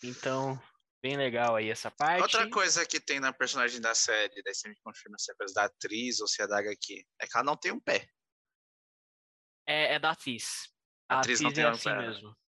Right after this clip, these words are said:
Speaker 2: Ah,
Speaker 1: É.
Speaker 2: beleza.
Speaker 1: E aí eles resolveram deixar, tipo, eles não, não quiseram
Speaker 2: colocar uma perna verde nela e criar um pé, né?
Speaker 1: É,
Speaker 2: <laughs>
Speaker 1: é, mas eu, eu até me surpreendi, né? Porque parece uma coisa de série mesmo, né?
Speaker 2: É.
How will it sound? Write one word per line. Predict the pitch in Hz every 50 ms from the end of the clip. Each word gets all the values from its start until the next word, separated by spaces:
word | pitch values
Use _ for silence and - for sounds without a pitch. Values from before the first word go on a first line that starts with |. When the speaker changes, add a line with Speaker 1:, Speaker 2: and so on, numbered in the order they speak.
| _
Speaker 2:
Ah, | - 95 95 95 98 95
Speaker 1:
É. | 95 -
Speaker 2:
beleza. | 95 87 82 - - - - - - - _ - - - - -
Speaker 1:
E | 131
aí | 135 143
eles | 143 139
resolveram | 165 160 151 165 151 147 160 156 160 160
deixar, | 170 180 175 - - 156 139 127
tipo, | - - - -
eles | 127 123 120
não, | 127 131 131 131 - _
não | - 135 127
quiseram | 123 - 123 117 120 117 117 113 113 110 110 110 110 - _ _ _ _ _ -
Speaker 2:
colocar | - 123 120 113 - 120 117
uma | 120 120 123 120
perna | 117 - - 123 120 120 117
verde | 110 107 117 117 123 123 110 120 110
nela | 113 117 123 139 156 160 151 143
e | 143
criar | - - 143 131 123 120
um | 117
pé, | - - 98 87
né? | -
Speaker 1:
É, | 147 151 151 147 143 147 151
Speaker 2:
<laughs> | - 330 - - 233 208 - - - 196 - - - 123 120 123
Speaker 1:
é, | 123
mas | 123 123 127 131 127 135
eu, | 143 151 147 143 -
eu | 147 151
até | 156 - - 180
me | 185 208
surpreendi, | - - 196 190 - 202 196 208 208 180 165 180 202 208
né? | 165 147 156 180
Porque | - - 147 135
parece | - 147 151 165 160 - -
uma | 190 180
coisa | - 185 175 180 190
de | 185 -
série | - - - 156 160 190 190 156
mesmo, | 123 127 120 117 107 104 107 107 107
né? | 107 117 123
Speaker 2:
É. | - 143 147 147 156 156 165 170